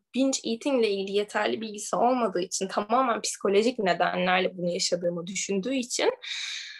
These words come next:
e, bana bir noktaya kadar yardımcı olabildi. Ben yine binge'lerime devam ediyordum.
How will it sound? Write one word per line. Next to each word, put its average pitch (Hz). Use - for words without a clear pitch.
e, 247
bana 302
bir 320
noktaya 202
kadar 180
yardımcı 185
olabildi. 254
Ben 277
yine 254
binge'lerime 254
devam 247
ediyordum. 185